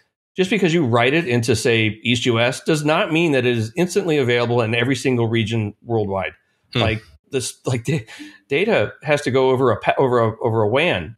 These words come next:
Speaker 1: The fastest that could possibly go is the speed of light. And of course, it's over a wan. So there's nics and switches and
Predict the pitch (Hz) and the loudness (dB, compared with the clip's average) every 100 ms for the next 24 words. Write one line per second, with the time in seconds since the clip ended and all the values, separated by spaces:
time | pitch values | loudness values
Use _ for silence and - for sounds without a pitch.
0 | - 117 117 135 175 147 147 127 139 117 | -8 -6 -2 0 0 -4 -2 -2 -2 -2
1 | 120 113 123 104 131 113 95 - - 120 | -2 -2 -2 0 0 0 -4 -8 -6 -2
2 | 107 104 104 92 101 98 123 107 - - | -2 0 -2 -2 -4 -4 -2 -2 -4 -14
3 | _ - 117 - - 139 117 98 113 113 | _ -10 -10 -8 -6 -4 -2 -2 0 -2
4 | 87 - 107 104 98 - _ _ _ - | -4 -4 -4 -2 -4 -8 _ _ _ -4
5 | 107 113 113 - - 98 - 113 113 117 | -2 -2 -4 -8 -6 -6 -4 -4 -2 -2
6 | 110 104 - 90 90 87 82 | -2 -2 -4 -2 -2 -2 -4